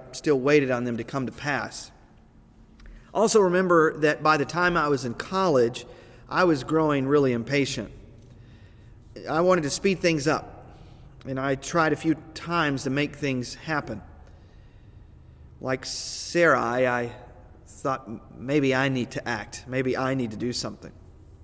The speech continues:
I practically begged other older leaders to be my mentors, going through most of my twenties without anyone really investing in me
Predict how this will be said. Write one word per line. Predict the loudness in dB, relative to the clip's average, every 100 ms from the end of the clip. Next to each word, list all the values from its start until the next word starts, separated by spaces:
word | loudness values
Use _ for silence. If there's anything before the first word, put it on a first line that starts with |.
| -20 -6
I | 0 0
practically | 2 4 4 2 -2 0 -2 -2 -10 -20 -18
begged | 2 6 6 4 0 0
other | 2 2 0 -2 -14 -20 -12 6
older | 10 10 8
leaders | 4 2 2 -2 -6 -12 -16 -20 -20 -20 -12
to | -4
be | 0
my | 0 0
mentors, | 0 -2 -2 -4 -6 -8
going | -2 0 0
through | -2 -2
most | 2 2 2
of | 0 0
my | -2 -4
twenties | -4 -2 -2 -4 -2
without | 0 0 -2
anyone | -4 -2 -2 0
really | 2 2 0
investing | -4 -4 -2 -2 -6 -8
in | -8 -12
me | -14